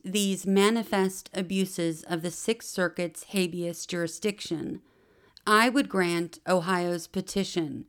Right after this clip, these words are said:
and summarily reverse the judgment below. Therefore, I respectfully dissent from denial of certiorari. Part one.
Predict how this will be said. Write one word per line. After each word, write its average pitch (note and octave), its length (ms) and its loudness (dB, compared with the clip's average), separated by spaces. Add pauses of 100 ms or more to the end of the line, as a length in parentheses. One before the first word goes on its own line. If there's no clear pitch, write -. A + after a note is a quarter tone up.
(360)
and G3+ 200 4
summarily A3 800 2
reverse F#3+ 640 0
the G3 120 -2
judgment D#3+ 540 0
below. E3 580 -2 (800)
Therefore, F#3 800 2 (480)
I G3+ 100 6
respectfully G#3 840 0
dissent F#3 640 0 (120)
from F#3+ 240 0
denial F#3 600 2
of F#3+ 160 -2
certiorari. D#3+ 880 -6 (2500)
Part G#3+ 320 0
one. E3 400 0